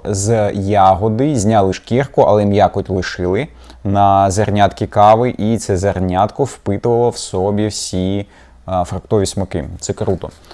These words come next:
Ця кава повинна бути дуже ароматна. А, обіцяє нам смак абрикос, білий виноград, гранат, карамель. Все це ми одразу протестуємо. Цю каву вже засипав в перш-, перший бункер на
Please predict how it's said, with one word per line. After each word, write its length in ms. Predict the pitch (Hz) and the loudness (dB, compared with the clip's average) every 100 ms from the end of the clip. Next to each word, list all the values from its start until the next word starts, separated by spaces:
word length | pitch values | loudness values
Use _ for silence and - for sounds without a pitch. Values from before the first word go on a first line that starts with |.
| - _ | -20 _
Ця 140 | - | -12
кава 300 | - 110 110 | -4 -2 0
повинна 340 | 98 98 98 95 | 0 -2 -2 -2
бути 180 | 98 87 | -2 -2
дуже 320 | 101 98 98 | -2 -2 -4
ароматна. 560 | 92 98 98 76 60 - _ - | -4 -2 -2 -4 -6 -16 _ -10
А, 240 | 95 95 - | -8 -6 -4
обіцяє 340 | 107 - 127 | -2 0 0
нам 160 | 104 101 | 0 -2
смак 280 | - 98 - | -2 -2 0
абрикос, 520 | 107 113 123 170 - | -2 -2 -2 0 0
білий 300 | 104 107 104 | 0 2 2
виноград, 460 | 98 101 107 135 95 | 2 0 0 0 0
гранат, 340 | 92 101 101 | -2 0 -2
карамель. 440 | - 95 92 82 - - - - - - - | -4 -6 -4 -6 -8 -18 -20 -20 -20 -20 -12
Все 260 | - 147 | 0 2
це 140 | 117 104 | 2 0
ми 120 | 104 | 2
одразу 440 | 101 107 101 90 - - - - - - - - - - - - - - | 2 2 2 0 -8 -16 -20 -20 -20 -20 -20 -20 -20 -20 -20 -20 -8 0
протестуємо. 920 | 156 170 135 123 - 101 104 123 143 | 4 6 4 0 0 0 2 0 0
Цю 140 | 160 | 2
каву 280 | 156 135 113 | 6 8 8
вже 160 | 101 | 4
засипав 420 | 107 117 - - 98 | 2 0 -2 -2 -2
в 80 | |
перш-, 380 | - 123 98 - - | 0 0 0 -6 -2
перший 340 | 139 - - | -2 0 0
бункер 380 | 101 113 - 101 | 0 0 -2 -4
на 260 | 104 101 | 0 0